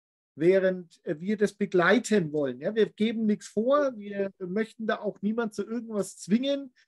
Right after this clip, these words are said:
Wir werden ja auch keine Magie an irgendjemand veranstalten, sondern es seid ihr, die letztendlich auch entscheiden, was passiert. Ihr könnt natürlich auch nur zuhören und sagen, gut, okay, ich genieße dort unten, äh, drei Tage,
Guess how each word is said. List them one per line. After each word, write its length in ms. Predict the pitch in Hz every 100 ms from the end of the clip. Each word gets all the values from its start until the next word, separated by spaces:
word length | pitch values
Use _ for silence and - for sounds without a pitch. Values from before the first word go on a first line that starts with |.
| _
Wir 100 | 160
werden 140 | 190 220
ja 100 | 214
auch 120 | -
keine 280 | 185 202 208
Magie 720 | 196 185 - 208 285 302 294 _ _ _
an 120 | 190 214
irgendjemand 560 | 240 220 220 208 202
veranstalten, 680 | - 185 226 - 233 226 220
sondern 380 | 202 208 202 196
es 140 | 190
seid 300 | - 185 170 _ -
ihr, 360 | 202 277 302 - _ _ _ _ _
die 320 | 202 247 277 262
letztendlich 920 | 202 190 - - 208 240 247 247 - _ _ _ _ _ _ -
auch 220 | 175 190 -
entscheiden, 680 | 180 - 165 214 226 226 -
was 280 | 170 190 -
passiert. 640 | - 208 - 233 180 - _ _
Ihr 100 | 156
könnt 260 | - 214 240
natürlich 400 | 220 233 220 147
auch 160 | 202
nur 200 | 196 180
zuhören 500 | 208 269 254 269 254
und 200 | - 190
sagen, 360 | 175 190 196 190
gut, 160 | 202 196
okay, 440 | 190 208 226 208
ich 160 | 180 _
genieße 400 | 180 196 185 185
dort 180 | 180 170
unten, 480 | 196 202 196 185 - _ _ _ _
äh, 380 | 175 175 170 170
drei 320 | 165 165 175
Tage, 440 | 175 170 190 247